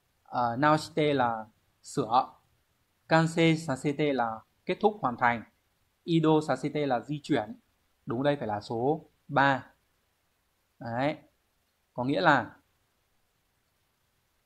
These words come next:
hãy hoàn thành cái tài liệu này cho đến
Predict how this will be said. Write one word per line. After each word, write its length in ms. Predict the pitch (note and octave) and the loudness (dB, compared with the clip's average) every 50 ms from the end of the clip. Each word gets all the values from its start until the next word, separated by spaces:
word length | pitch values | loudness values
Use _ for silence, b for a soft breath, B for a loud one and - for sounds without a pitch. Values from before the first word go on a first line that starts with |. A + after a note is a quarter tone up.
| _ _ _ _ | _ _ _ _
hãy 500 | _ - F#3 - - A3+ A#3+ B3+ - - _ _ _ _ _ _ _ _ _ _ _ _ _ _ _ _ | _ -2 -2 0 0 -2 -2 -2 -6 -12 _ _ _ _ _ _ _ _ _ _ _ _ _ _ _ _
hoàn 160 | D3 C#3 C#3 | 0 0 2
thành 260 | C3+ C#3+ C#3 C3+ B2+ | 2 0 0 0 -2
cái 120 | - B2+ | -4 -6
tài 220 | C3 - D3 C#3+ C3+ | -2 -2 0 0 0
liệu 180 | C#3 D3 - | 0 -2 0
này 220 | D3 C#3+ C#3+ C#3 C3 - _ _ _ _ _ _ _ _ _ | 0 0 0 0 0 -4 _ _ _ _ _ _ _ _ _
cho 180 | - - D3+ D3+ | -2 0 2 2
đến 380 | D3+ C3 C3+ C3 D3+ E3 D#3+ | 2 0 -2 -2 -4 -6 -8